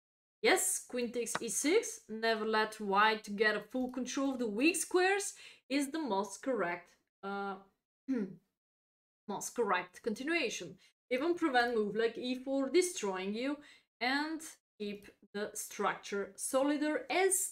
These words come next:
the previous recommendation when queen takes e six was played. Let me see why this is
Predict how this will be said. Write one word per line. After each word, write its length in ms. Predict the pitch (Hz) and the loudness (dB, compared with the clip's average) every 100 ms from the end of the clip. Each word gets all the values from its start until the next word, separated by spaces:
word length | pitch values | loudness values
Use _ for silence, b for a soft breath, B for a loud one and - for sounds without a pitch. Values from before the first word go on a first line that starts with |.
| - | -2
the 200 | 330 339 - | 0 0 0
previous 400 | 277 277 294 302 | 0 2 0 -2
recommendation 840 | 320 370 370 311 233 - 240 233 b b _ _ _ _ | -2 2 2 4 2 2 -4 -10 b b _ _ _ _
when 300 | 285 277 285 | 2 2 2
queen 200 | 285 311 | 0 0
takes 220 | 302 302 - | 0 -4 -4
e 40 | |
six 340 | 262 240 214 - | -4 -4 -4 -4
was 260 | 208 208 | -4 -6
played. 360 | - 220 - - B B - 302 | -6 -6 -6 -6 B B -8 -6
Let 160 | 349 | -2
me 60 | 403 | 0
see 320 | - 349 349 | 6 6 4
why 480 | - 220 233 285 320 - _ _ _ | 2 4 4 2 -2 -8 _ _ _
this 240 | 269 269 | 0 2
is 240 | 277 277 | 0 -2